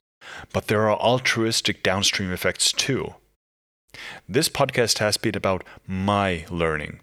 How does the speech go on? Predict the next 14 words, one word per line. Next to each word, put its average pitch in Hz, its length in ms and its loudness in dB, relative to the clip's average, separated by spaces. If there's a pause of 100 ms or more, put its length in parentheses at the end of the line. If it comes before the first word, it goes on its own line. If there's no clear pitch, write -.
perhaps 110 320 2
also 110 240 2
about 95 260 0 (200)
your 113 440 2
learning, 80 420 0 (540)
but - 100 0
it's - 140 0
also 107 440 2
about 101 300 2
enriching 98 540 0
the 90 100 -2
communities 92 600 -4
around 90 480 -2
you. - 220 -14